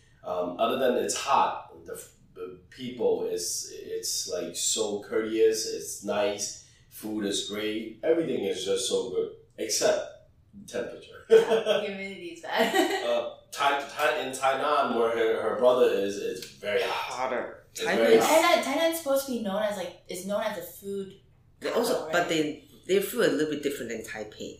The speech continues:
Speaker 2: Mm.
Speaker 3: because Thailand food a little bit sweeter. They put more sugar things. So because I grew up in Taipei,
Speaker 2: Uh-huh.
Speaker 3: and my sister-in-law grew up in Tainan, so she get used to that. But for me, I don't. I feel, it's okay, it's good, I would try, but it's not the way I grew up, the way I eat it.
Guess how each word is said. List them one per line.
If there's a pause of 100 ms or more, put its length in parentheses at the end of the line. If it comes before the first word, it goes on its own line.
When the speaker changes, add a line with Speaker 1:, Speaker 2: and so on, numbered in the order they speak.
Speaker 2:
Mm.
Speaker 3:
because
Thailand
food
a
little
bit
sweeter. (100)
They
put
more
sugar
things. (680)
So
because
I
grew
up
in
Taipei,
Speaker 2:
Uh-huh. (320)
Speaker 3:
and
my
sister-in-law
grew
up
in
Tainan, (260)
so
she
get
used
to
that.
But
for
me,
I
don't. (120)
I
feel,
it's
okay,
it's
good,
I
would
try, (340)
but
it's
not
the
way
I
grew
up,
the
way
I
eat
it.